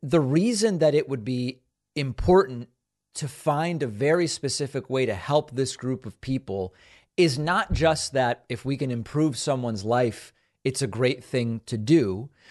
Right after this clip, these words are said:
but there's this self-fulfilling prophecy that happens often within the incel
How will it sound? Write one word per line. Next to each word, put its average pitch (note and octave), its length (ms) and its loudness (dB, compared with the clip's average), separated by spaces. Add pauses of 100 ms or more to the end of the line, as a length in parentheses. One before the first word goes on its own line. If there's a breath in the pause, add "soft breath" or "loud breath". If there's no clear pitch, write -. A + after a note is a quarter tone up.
(240 soft breath)
but D3+ 480 2 (260)
there's D#3+ 260 2
this D3+ 200 -4
self-fulfilling F3+ 840 -4
prophecy C#3+ 720 -2
that G#2 160 -6
happens G2 640 -6 (160)
often G#2+ 560 -2
within A#2+ 420 2
the B2 140 -2
incel A2+ 680 0